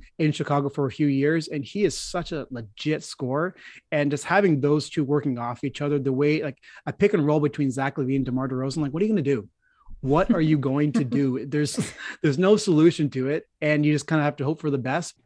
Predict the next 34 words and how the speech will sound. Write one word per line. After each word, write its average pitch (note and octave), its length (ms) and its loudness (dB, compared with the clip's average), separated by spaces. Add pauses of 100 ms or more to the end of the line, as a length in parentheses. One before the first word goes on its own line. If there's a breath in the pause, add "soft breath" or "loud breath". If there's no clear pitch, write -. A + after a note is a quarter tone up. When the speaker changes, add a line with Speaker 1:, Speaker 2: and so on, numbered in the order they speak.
(160)
Speaker 1:
I - 60 -4
mean, D#3 120 4
it's D3 120 0
great F3+ 180 4
to E3 80 -2
see E3+ 160 2
what D3 160 0
he's C#3 160 0
doing. C#3+ 480 0
Uh, A#2+ 140 -8
J D#3+ 280 4
V, D3 380 2
Kyle, C#3+ 420 0
all D#3 200 2
these D#3 160 2
guys C3+ 420 -6 (380 loud breath)
who D3+ 180 4
have, C3+ 260 2 (140)
you D3 140 -8
know, B2 180 -6 (100)
had D#3 220 -2
their D3+ 100 4
time D3 240 0
in C#3 60 2
Toronto, C#3 500 -4 (240 loud breath)
have C3 180 -8
gone D#3 200 4
to D#3 40 4
different D3 280 0
places, C3+ 520 -8
and D3 280 0
now D3 180 2
they're D3+ 140 -2
getting C#3+ 400 0